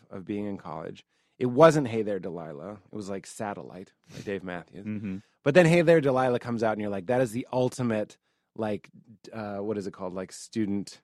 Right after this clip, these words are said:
Speaker 1: what is it called? Like a
Speaker 2: Coffee
Speaker 1: like a
Speaker 2: shop?
Speaker 1: common
Speaker 2: Uh,
Speaker 1: area.
Speaker 2: yeah, yeah.
Speaker 1: A common area with the bad couches
Speaker 2: Yeah,
Speaker 1: that
Speaker 2: yeah,
Speaker 1: you
Speaker 2: yeah.
Speaker 1: might sit and play 'cause you
Speaker 2: Student
Speaker 1: sh-
Speaker 2: union.
Speaker 1: Yeah, student union
Speaker 2: <laughs>
Speaker 1: song. And, and there's something about the unbreaking eye contact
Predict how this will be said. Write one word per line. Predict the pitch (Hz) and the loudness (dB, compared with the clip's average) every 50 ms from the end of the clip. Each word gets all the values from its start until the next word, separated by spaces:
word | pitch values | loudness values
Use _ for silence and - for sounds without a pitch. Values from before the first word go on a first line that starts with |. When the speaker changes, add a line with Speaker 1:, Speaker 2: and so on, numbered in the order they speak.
| _ _ _ _ _ _ _ _ _ _ _ _ _ _ _ _ _ _ _ _ _ | _ _ _ _ _ _ _ _ _ _ _ _ _ _ _ _ _ _ _ _ _
Speaker 1:
what | 214 240 | -12 -10
is | 262 | -8
it | 294 - | -8 -6
called? | - 311 320 262 190 - _ _ _ _ _ _ _ - | -4 -2 -2 -2 -2 -4 _ _ _ _ _ _ _ -6
Like | - 131 120 139 | -4 -4 0 2
a | 131 127 123 120 117 117 | 2 4 4 4 2 2
Speaker 2:
Coffee | 113 110 98 - - 123 123 127 - - | 0 -2 -2 -2 -4 -6 -6 -6 -4 -2
Speaker 1:
like | 131 135 127 | 0 2 2
a | 135 113 | 0 -2
Speaker 2:
shop? | - | -2
Speaker 1:
common | - - - - 131 131 127 127 - | -8 -10 -2 0 2 4 4 4 2
Speaker 2:
Uh, | 117 | 2
Speaker 1:
area. | 117 95 98 95 87 73 - | 0 0 -2 -4 -6 -6 -6
Speaker 2:
yeah, | 104 | -4
yeah. | 101 95 95 80 - _ _ _ | -4 -4 -6 -6 -10 _ _ _
Speaker 1:
A | - 135 | -6 2
common | - 156 151 143 143 139 | 6 6 8 8 6 6
area | 135 131 127 127 123 | 6 6 6 6 4
with | 117 98 | 2 0
the | 110 | 0
bad | 92 117 113 113 107 | 2 2 2 2 0
couches | - - 107 107 107 - 110 | -2 -4 -4 -2 -2 -2 -4
Speaker 2:
Yeah, | 104 92 | -4 -2
Speaker 1:
that | 92 110 | -2 -2
Speaker 2:
yeah, | 107 104 | -2 -2
Speaker 1:
you | 110 | -2
Speaker 2:
yeah. | 104 | -2
Speaker 1:
might | 107 104 101 | -4 -4 -6
sit | - - - 117 110 - | -8 -8 -4 -4 -4 -2
and | - 104 98 | -4 -6 -8
play | - - _ 107 101 98 98 98 101 92 | -10 -10 _ -6 -4 -2 -2 -4 -4 -6
'cause | - - 98 85 - | -8 -12 -16 -14 -14
you | 98 95 - _ | -16 -18 -18 _
Speaker 2:
Student | _ - - - 117 101 104 95 | _ -12 -8 -6 -6 -4 -6 -6
Speaker 1:
sh- | 92 | -6
Speaker 2:
union. | 92 92 87 85 82 80 - _ _ _ | -6 -6 -6 -8 -10 -12 -16 _ _ _
Speaker 1:
Yeah, | 160 165 156 | 4 4 4
student | - - - 196 185 170 160 147 | 4 2 6 8 8 8 8 4
union | 143 143 143 143 139 131 123 | 4 4 4 2 2 0 0
Speaker 2:
<laughs> | |
Speaker 1:
song. | 131 135 123 113 110 107 107 104 107 - _ _ _ _ _ _ _ | -2 -2 -2 -2 -2 -2 -4 -6 -10 -12 _ _ _ _ _ _ _
And, | 135 143 151 160 165 - | 6 8 8 8 6 4
and | - 160 175 | 4 4 6
there's | 196 175 - | 4 4 4
something | 226 220 214 202 180 | 2 2 4 2 4
about | 143 156 147 143 143 143 - _ _ _ _ _ _ _ _ _ _ _ _ _ _ _ _ | 4 6 6 4 4 2 -2 _ _ _ _ _ _ _ _ _ _ _ _ _ _ _ _
the | - 123 156 | -2 -2 0
unbreaking | 131 143 143 139 123 135 127 98 120 120 | 4 6 6 6 6 4 4 4 2 2
eye | 120 127 127 | 2 2 2
contact | - 117 113 113 110 - - 110 107 107 - - | 0 -2 -2 -4 -4 -4 -4 -4 -4 -4 -4 -8